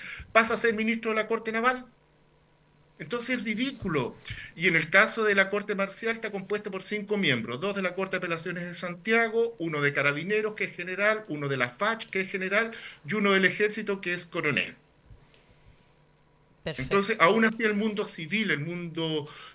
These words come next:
Speaker 1: eh, eh, que entiende lo que es un justo y debido proceso, queda en franca mi-,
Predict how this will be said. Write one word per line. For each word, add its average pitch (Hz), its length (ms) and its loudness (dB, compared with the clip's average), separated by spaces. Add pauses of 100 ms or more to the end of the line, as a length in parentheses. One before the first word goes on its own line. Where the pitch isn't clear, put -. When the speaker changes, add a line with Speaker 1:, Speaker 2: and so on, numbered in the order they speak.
(140)
Speaker 1:
eh, 123 880 2 (1120)
eh, 113 460 -6 (240)
que 143 100 6
entiende 220 520 4
lo 220 120 2
que 214 80 -4
es 202 60 -2
un 196 60 -4
justo 226 220 -8
y - 20 -2
debido 220 160 -2
proceso, 220 420 -8
queda 208 160 2
en 190 140 -2
franca 226 400 0
mi-, 196 260 -2